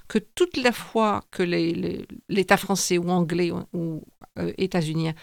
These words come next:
a été forcé, forcé de mettre fin à un système absolument déshumanisant comme celui de l'esclavage, c'était avec des conditions. C'était jamais complètement, r-, vraiment une émancipation.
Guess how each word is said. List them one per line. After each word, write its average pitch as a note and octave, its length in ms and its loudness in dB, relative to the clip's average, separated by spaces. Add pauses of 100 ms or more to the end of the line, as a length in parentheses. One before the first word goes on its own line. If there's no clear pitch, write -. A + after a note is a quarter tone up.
a - 120 6
été G3+ 180 6
forcé, - 720 2 (640)
forcé - 520 0
de F3+ 100 2
mettre F#3 340 0
fin E3+ 320 -6 (640)
à F3 80 4
un F3+ 60 8
système G3 760 2
absolument F3 680 2
déshumanisant E3+ 680 0
comme E3+ 140 -6
celui - 160 -6
de F3+ 40 -4
l'esclavage, E3+ 440 -6 (140)
c'était - 320 0
avec F3+ 180 0
des F3 80 -4
conditions. D#3 600 -6 (920)
C'était G3+ 320 4
jamais F#3+ 440 6
complètement, F3 800 -6 (720)
r-, - 120 -10 (220)
vraiment F3 920 2
une F3 160 4
émancipation. E3+ 720 -2